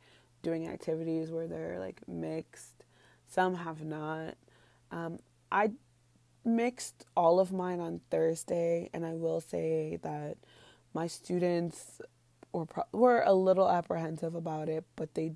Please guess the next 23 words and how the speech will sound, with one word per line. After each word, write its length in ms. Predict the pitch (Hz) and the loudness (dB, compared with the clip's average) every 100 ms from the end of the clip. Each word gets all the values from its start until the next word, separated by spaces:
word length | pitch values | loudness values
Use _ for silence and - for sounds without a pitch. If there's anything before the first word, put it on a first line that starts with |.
| - | 0
did 300 | 175 160 165 | 2 2 -2
do 220 | 175 170 | -2 0
it, 160 | 165 - | -2 -2
and 100 | 170 | -6
I 100 | 160 | -6
didn't 400 | 156 175 175 - _ _ _ - 156 | -4 -2 -4 -8 _ _ _ -18 -2
get 220 | 185 175 | 4 4
any 260 | 175 175 185 | 2 -4 -6
complaints 540 | - 170 165 160 160 | -10 -10 -8 -8 -8
about 300 | 185 180 175 | -8 -6 -2
it. 240 | - - - - - - - - - | -2 -2 -8 -18 -20 -20 -20 -20 -8
Um, 380 | 170 160 156 - - _ _ _ _ _ _ - | -2 -2 -2 -6 -14 _ _ _ _ _ _ 4
but 180 | 190 | 8
I 100 | 202 | 8
do 160 | 208 220 | 8 4
know, 200 | 190 165 | 2 2
like, 220 | 165 165 | 0 -4
the 80 | 165 | -6
culture 300 | - 160 - | -4 -6 -4
is 120 | 165 | -6
different, 520 | 165 160 - 170 170 - _ | -6 -6 -6 -10 -10 -16 _
and 260 | 170 165 170 | -8 -6 -6
so 460 | 170 170 170 170 | -4 -4 -4 -6